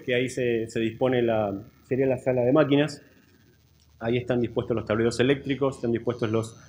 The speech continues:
sistemas ininterrumpidos de energía o las U P S y,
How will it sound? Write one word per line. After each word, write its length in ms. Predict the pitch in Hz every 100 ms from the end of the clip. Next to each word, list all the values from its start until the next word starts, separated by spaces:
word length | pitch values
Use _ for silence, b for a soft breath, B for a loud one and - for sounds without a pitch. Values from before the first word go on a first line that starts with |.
| B
sistemas 440 | 117 - 123 117
ininterrumpidos 560 | 123 110 113 110 120 110
de 60 | 113
energía 360 | 107 135 127
o 60 | 113
las 180 | 104 113
U 80 | 110
P 160 | 131
S 360 | 135 147 147 - B B B -
y, 280 | 135 143